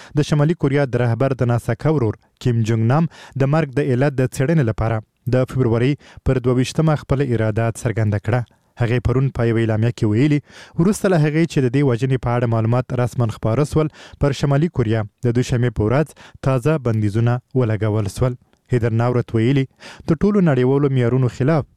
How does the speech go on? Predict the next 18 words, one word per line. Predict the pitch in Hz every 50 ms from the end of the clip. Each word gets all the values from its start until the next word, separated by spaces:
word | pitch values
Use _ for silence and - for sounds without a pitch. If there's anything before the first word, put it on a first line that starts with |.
| _ - 123
له | 127 117 -
کیمیاوي | 139 127 120 117 123 131
وسلو | 127 120 113 - 127 117 120 113 -
کار | 120 110 110
اخیستل | 104 - 107 92 - - 156 160 - - - - - 131
یو | 139 143 127 120
ځل | 135 127 120 139
بیا | 156 165
د | 156 147 -
شمالي | - 131 123 123 131 160
کوریا | - - 127 107 110 117 110 101 - _ _ - 123 123
د | 127 123
مسؤلیت | 135 127 - - 156 127 123 127 127 - 120 120
نه | 135 151 151
اخیستنې | - - 135 - - - 131 127 131 113 _ - - - - - 113
ماهیت | 117 117 107 101 113 127 143 127 - - 123 -
ښکاره | - - 113 107 110 107 -
کړ | - 117